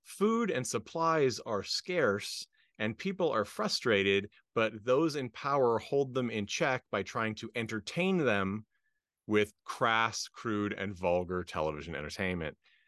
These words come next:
Uh, the most famous of these being The Running Man, which takes,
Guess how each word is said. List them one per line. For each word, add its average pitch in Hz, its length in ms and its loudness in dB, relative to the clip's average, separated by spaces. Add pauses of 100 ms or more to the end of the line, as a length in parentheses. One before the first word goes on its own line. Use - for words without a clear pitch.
(140)
Uh, 87 300 -2
the 101 140 0
most 95 300 -2
famous 120 420 2
of 95 160 -6
these 90 220 -8
being 80 400 -6 (240)
The 143 200 0
Running 147 380 2
Man, 76 360 -8 (300)
which 101 260 0
takes, 98 520 -2